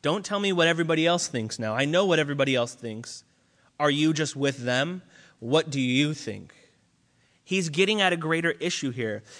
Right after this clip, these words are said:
The, the disciples now, they have to separate themselves from public opinion and form their own personal confession about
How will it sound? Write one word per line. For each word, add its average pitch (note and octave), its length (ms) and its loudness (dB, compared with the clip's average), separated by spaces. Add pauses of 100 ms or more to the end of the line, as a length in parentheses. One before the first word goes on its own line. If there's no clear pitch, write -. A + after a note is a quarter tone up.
(220)
The, D#3+ 280 2
the E3+ 120 0
disciples F3+ 600 0
now, C3+ 220 2
they D#3+ 120 -2
have G#3 180 -2
to F#3+ 80 -2
separate A#3 580 -2
themselves F3 460 -4
from C3+ 180 -8
public G#3 380 -2
opinion D3 460 -2 (220)
and E3+ 200 -2
form F#3 400 -4
their D#3 180 0 (180)
own G3 540 0 (460)
personal G3 680 -4 (380)
confession D#3 800 0
about C3 300 -2